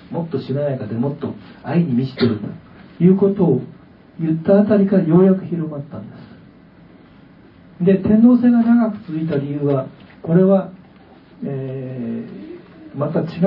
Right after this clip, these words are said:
うと思います。で、この場合は、えー、天皇というのは非常に不思議な君主であって、えー、本当に古代はともかく、あの、藤原氏が台頭してきた後は、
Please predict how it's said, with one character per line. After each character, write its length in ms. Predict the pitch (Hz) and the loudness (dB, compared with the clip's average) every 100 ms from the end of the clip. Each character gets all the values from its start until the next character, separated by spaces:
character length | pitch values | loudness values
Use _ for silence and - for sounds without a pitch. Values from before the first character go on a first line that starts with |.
| 196 | 4
う 100 | 196 | 4
と 120 | - | 0
思 140 | 120 - | -6 -6
い 60 | |
ま 140 | - - | -10 -16
す。 60 | - - - - - | -20 -20 -20 -20 -14
で、 60 | 135 | -4
こ 140 | 180 | 2
の 120 | 214 | 2
場 140 | 208 202 | 4 4
合 40 | 196 190 | 6 4
は、 200 | 190 - - - _ - | 2 -2 -18 -20 _ -16
え 320 | 170 135 135 233 - - - | -12 -12 -10 -12 -12 -20 -8
ー、 20 | |
天 160 | 190 208 | 0 2
皇 160 | 220 220 | 2 2
と 80 | |
い 20 | 160 | -2
う 20 | |
の 60 | |
は 60 | 120 | -4
非 100 | 135 | 0
常 200 | 180 240 | 4 6
に 160 | 233 202 | 6 2
不 60 | |
思 200 | - 208 | -2 0
議 140 | 220 226 | 2 4
な 240 | 208 196 - - | 2 2 -4 0
君 260 | 214 190 - | 4 4 2
主 100 | 135 | -2
で 140 | 127 | -4
あ 40 | 113 | -6
っ 40 | |
て、 240 | - - 117 - - - - - | -12 -14 -14 -16 -20 -20 -20 -18
え 340 | - 127 - | -14 -14 -14
ー、 60 | - - - - - - - - - - - - | -16 -18 -20 -20 -20 -20 -20 -20 -20 -20 -20 -10
本 180 | 185 240 | 0 2
当 100 | 233 | 4
に 60 | 220 | 4
古 200 | 240 233 | 6 6
代 240 | 202 - - - _ _ - | 4 0 -8 -18 _ _ -12
は 160 | 156 156 | -8 -2
と 120 | 180 | -2
も 120 | 156 | -2
か 120 | 131 | -2
く、 180 | 117 120 117 - - - | -4 -6 -6 -12 -20 -16
あ 60 | 131 | -10
の、 180 | 127 120 | -8 -6
藤 320 | 170 180 214 | 0 2 4
原 320 | 226 240 247 | 4 4 2
氏 180 | - 175 | 0 -4
が 200 | 143 117 - - - - | -6 -8 -14 -20 -20 -12
台 260 | - 170 196 | -2 2 2
頭 160 | 190 175 | 4 2
し 100 | - | 0
て 80 | 175 | -6
き 120 | 165 | -4
た 160 | - 143 | -4 -4
後 200 | 156 123 | -2 0
は、 180 | 123 | 0